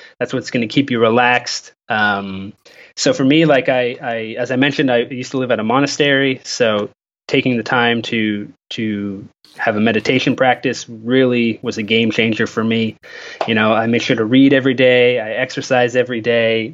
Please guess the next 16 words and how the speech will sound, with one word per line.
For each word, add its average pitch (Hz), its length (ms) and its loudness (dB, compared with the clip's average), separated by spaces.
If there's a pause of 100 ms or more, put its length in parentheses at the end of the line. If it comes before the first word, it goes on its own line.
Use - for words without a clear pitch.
Boring 123 320 2
stuff, 123 340 0
I 113 120 -4
know, 151 240 0
but 139 340 0 (580)
making 151 440 2
sure 160 420 4
that 135 100 2
I 113 220 -4 (400)
find 139 320 2
the 131 40 -4
time 139 440 -4
or 120 80 -10
create 139 420 -2
the 143 80 -4
time 110 420 -6